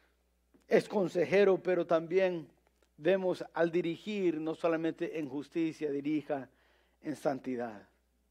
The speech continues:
En santidad es distinto, diferente. Juan capítulo diez, ahí están sus notas, versículos tres y cuatro. "A este abre el portero, y las ovejas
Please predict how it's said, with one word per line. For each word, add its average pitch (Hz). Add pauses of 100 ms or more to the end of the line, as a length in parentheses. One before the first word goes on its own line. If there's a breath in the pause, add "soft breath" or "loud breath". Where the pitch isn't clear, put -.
(420)
En 151
santidad 160
es - (260)
distinto, 151 (680)
diferente. 143 (1300)
Juan 220
capítulo 185
diez, 180
ahí 165
están 165
sus 156
notas, 170
versículos 151
tres 170
y 151
cuatro. 160
"A 160
este 175 (180)
abre 185
el 170
portero, 143 (500 soft breath)
y -
las 202
ovejas 180